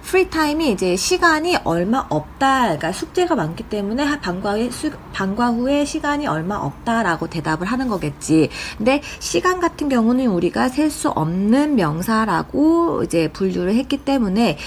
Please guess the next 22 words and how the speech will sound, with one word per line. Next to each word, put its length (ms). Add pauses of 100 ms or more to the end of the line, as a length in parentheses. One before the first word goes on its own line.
(140)
이 260
둘 260
중에 340
들어갈 400
수 140
있는 220
단어가 400
그러면 380
여기에는 600
a 80
little이 680 (220)
되-, 200 (320)
이제 260
되는 320
거라는 440
얘기예요. 520 (140)
무슨 160
말인지 180
알겠지? 340 (480)
자, 240 (240)
여기에서 460
내가 440